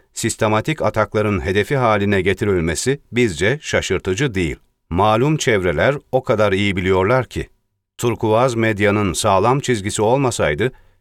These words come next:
çeşitli tipteki darbeler, siyaseti dizayn projeleri çoktan hayata geçebilirdi.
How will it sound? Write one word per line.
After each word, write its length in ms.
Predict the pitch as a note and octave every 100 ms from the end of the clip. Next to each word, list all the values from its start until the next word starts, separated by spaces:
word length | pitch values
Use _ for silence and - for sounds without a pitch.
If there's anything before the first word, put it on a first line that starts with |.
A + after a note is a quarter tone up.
| _ _
çeşitli 480 | - G#2 A#2+ - D3
tipteki 600 | - A2 - G#2 G#2+ E2
darbeler, 540 | F#2 E2 D#2+ D#2 B2+ - _ _ _ -
siyaseti 680 | - G#2+ A2 A2 A#2 D3 A#2+
dizayn 500 | G#2 F#2+ B2 B2 G#2+
projeleri 680 | G#2 G#2+ F#2 G2 F2 A#2+ C3+
çoktan 480 | - D3 - A#2 A#2
hayata 480 | F#2+ F#2+ G2+ C3
geçebilirdi. 800 | A2+ G2+ A2+ F#2+ F2+ F2 A2+ C3+